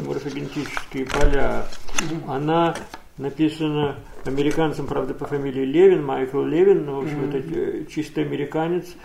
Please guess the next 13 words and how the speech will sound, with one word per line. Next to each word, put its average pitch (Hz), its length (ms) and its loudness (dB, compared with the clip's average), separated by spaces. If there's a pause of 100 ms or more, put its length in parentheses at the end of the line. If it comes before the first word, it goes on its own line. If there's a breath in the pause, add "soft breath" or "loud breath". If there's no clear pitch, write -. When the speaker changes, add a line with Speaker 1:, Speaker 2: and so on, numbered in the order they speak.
Speaker 2:
Мгм. - 160 -4
Speaker 1:
Он 147 100 0
с-, - 160 -10
работает 151 460 0
совершенно 156 360 -2
независимо 143 760 -2
и 139 80 -4
понимает 139 600 -4
эти 131 160 -6
поля 135 360 -2
несколько 131 460 -8 (220)
иначе, 139 500 -6
но 147 240 -2